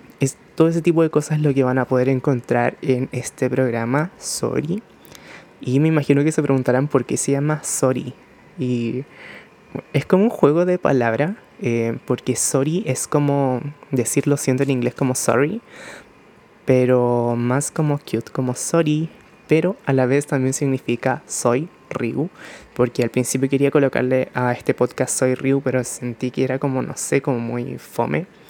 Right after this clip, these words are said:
Así que acorté, le saqué unas letras y quedó como Sorry, y no sé, me gusta cómo suena, no sé. Me gusta, y en eso queda,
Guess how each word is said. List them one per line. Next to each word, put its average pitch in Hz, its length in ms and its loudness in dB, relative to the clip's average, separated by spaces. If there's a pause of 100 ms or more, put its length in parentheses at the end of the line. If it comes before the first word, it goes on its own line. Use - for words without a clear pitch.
(480)
Así 123 280 -2
que 127 140 0
acorté, 175 720 0
le 165 120 2
saqué 127 240 0
unas 123 260 -4
letras 135 480 -2
y 120 100 -4
quedó 117 260 -4
como 120 340 -6
Sorry, 131 600 -4 (180)
y 113 180 -8
no 143 340 -8
sé, 139 380 -8
me 127 100 -4
gusta 143 480 -4 (160)
cómo 147 240 -2
suena, 120 480 -2 (120)
no 123 60 -8
sé. - 200 -12 (880)
Me 190 80 2
gusta, - 400 -2 (320)
y 117 160 -4 (100)
en 127 120 0
eso 123 220 -6
queda, - 280 -6